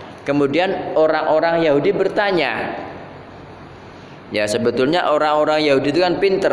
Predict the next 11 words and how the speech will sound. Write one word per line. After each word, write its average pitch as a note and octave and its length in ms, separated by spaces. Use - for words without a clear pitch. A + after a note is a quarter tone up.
kan, A#2 480
ngerti C3+ 560
mereka. A2 480
Tetapi A#2+ 400
ya C#3 160
ini D#3 160
mungkin D3 480
sebagai C3 400
bentuk, B2 640
apa B2+ 160
ya, G#2+ 160